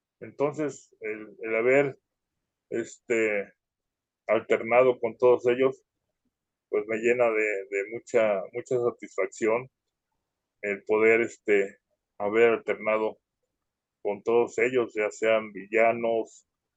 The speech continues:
Tigres del Ring, eh, los, los, este, ¿cómo se llama?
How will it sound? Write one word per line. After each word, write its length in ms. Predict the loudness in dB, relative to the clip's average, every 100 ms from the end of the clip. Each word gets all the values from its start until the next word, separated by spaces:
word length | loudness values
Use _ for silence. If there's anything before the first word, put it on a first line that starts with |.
| _ _ _
Tigres 380 | -2 0 0 -2
del 160 | -4 -4
Ring, 460 | -6 -4 -8 -12 -20 _ _ _ _ _ _ _ _
eh, 200 | -6 -4
los, 440 | -2 -2 -2 -6 -6
los, 260 | -2 -2 -2
este, 640 | -8 -4 2 4 4 0 -6 _ _ _ _ _ _ _ _ _ _
¿cómo 140 | -8 -4
se 140 | -2
llama? 280 | 0 0